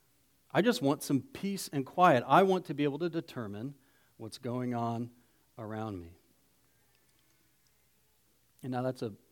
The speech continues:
that's a petty dynamic. That's a small dynamic. It's one that we've all experienced. But that is the source of conflict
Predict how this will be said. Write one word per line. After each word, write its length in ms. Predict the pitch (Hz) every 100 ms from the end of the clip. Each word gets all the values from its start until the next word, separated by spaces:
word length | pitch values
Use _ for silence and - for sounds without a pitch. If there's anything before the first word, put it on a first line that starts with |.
| -
that's 200 | 123 123
a 140 | 104 - - -
petty 220 | 123 123
dynamic. 460 | 123 127 123 151 120
That's 180 | 107
a 60 | 113
small 280 | - 117 113
dynamic. 460 | 113 110 110 151
It's 160 | 113 -
one 140 | 117 113
that 80 |
we've 200 | 110 104
all 260 | 113 110 107 - - _
experienced. 560 | 127 - 151 151 113 -
But 180 | 123
that 280 | 160 185 -
is 140 | 143 113
the 120 | 110
source 840 | - - 196 135 104 101 - - _ _ _ _ _
of 300 | 123 120 110 - _ _ _ _ _ _ _ _ -
conflict 680 | - 139 135 123 104 -